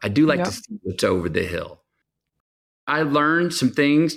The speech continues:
Speaker 1: to where I've come back to my own life and upgraded and gone, "You know what? The way they do that, I think that would make our life happier and healthier." But I also have, most of the time, have gone over and seen, "Oh, they may do it differently. And you know what? I actually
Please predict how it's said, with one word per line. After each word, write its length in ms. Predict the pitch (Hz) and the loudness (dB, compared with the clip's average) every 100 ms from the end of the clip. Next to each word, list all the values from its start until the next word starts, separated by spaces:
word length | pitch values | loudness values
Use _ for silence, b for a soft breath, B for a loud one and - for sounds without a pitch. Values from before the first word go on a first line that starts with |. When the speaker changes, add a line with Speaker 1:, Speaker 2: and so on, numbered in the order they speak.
| - | -2
Speaker 1:
to 80 | 117 | 0
where 160 | 127 | 0
I've 200 | 131 117 | 0 -2
come 180 | 151 135 | 0 2
back 200 | 120 120 | 2 0
to 60 | 113 | 0
my 120 | 113 | 0
own 160 | 117 113 | 2 2
life 280 | 117 127 113 | 0 -2 -2
and 80 | |
upgraded 480 | 110 - 120 120 127 | -2 -2 0 2 4
and 120 | 127 | 4
gone, 180 | 120 113 | 2 4
"You 80 | 135 | 2
know 120 | 180 | 4
what? 400 | 180 208 - - | 2 2 -2 -2
The 80 | 139 | 0
way 220 | 175 190 | 2 2
they 420 | 180 185 185 185 165 | 2 2 2 2 0
do 280 | 156 175 | 0 2
that, 320 | 175 156 170 131 | 2 0 0 0
I 60 | |
think 200 | 156 143 | 0 2
that 80 | 131 | 2
would 100 | 117 | 2
make 180 | 120 123 | 2 2
our 140 | 131 | 0
life 340 | 113 104 98 _ - | 0 -2 -6 _ -8
happier 500 | 107 101 95 87 - _ - | -6 -6 -8 -12 -16 _ -2
and 100 | 104 | 0
healthier." 420 | 101 92 87 82 _ _ _ _ _ _ _ _ | 0 -4 -8 -20 _ _ _ _ _ _ _ _
But 120 | 127 | -2
I 100 | 123 127 | 0 0
also 460 | 135 143 117 113 | 0 2 4 4
have, 160 | 104 - - _ - | 0 -8 -20 _ -2
most 380 | 110 123 151 - | 2 4 4 0
of 40 | |
the 60 | 110 | -4
time, 380 | - 101 98 101 | -2 -2 0 0
have 100 | 95 | 2
gone 280 | 104 104 98 | 2 2 2
over 240 | 98 98 | 2 2
and 100 | 95 | 2
seen, 180 | 104 98 | 0 0
"Oh, 440 | 147 156 143 127 104 | 0 2 4 2 2
they 140 | 127 139 | 2 4
may 120 | 135 | 4
do 140 | 131 | 2
it 140 | 107 98 | 0 0
differently. 460 | 131 131 113 104 | -2 0 0 2
And 80 | 101 | 4
you 60 | 110 | 4
know 140 | 117 | 2
what? 160 | 120 101 | 0 0
I 120 | 117 | -2
actually 420 | 120 - 95 | -4 -6 -10